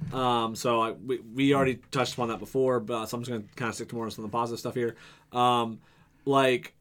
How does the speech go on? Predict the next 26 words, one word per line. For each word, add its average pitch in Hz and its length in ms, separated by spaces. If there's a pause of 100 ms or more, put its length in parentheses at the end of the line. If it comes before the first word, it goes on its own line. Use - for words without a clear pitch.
what's 147 340
really 196 260
cool 240 400
is, 143 420
is 135 200
that 131 220
the 135 60
game 196 340
tells 180 460
you 131 120
that 123 120
there's 123 160
all 127 220
these 127 140
types 120 280
of 117 80
s-, - 240
like, - 360 (480)
uh, 110 240
specialties 123 640
that, 110 220
that, 113 280
that 113 260
runners 131 440
can 113 220
have, 110 540